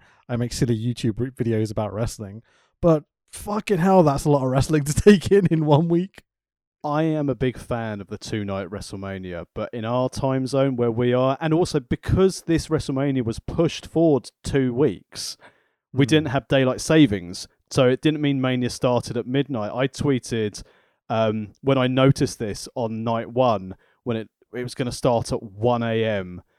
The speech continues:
Speaker 2: knowing full well that it was going, they say it's gonna be three hours. We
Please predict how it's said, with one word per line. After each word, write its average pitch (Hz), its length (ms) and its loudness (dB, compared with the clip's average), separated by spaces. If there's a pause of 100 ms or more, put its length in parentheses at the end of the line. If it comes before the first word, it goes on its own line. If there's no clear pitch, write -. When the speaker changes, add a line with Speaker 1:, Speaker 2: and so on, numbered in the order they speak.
(280)
Speaker 2:
knowing 127 320 0
full 127 260 2
well 117 220 2
that 117 60 -2
it 110 40 -4
was 120 100 -10
going, 131 340 -4 (280)
they 190 160 4 (100)
say 302 260 2
it's 147 100 0
gonna 110 140 -4
be 98 100 -6
three 104 260 -4
hours. 92 320 -4
We 165 120 -2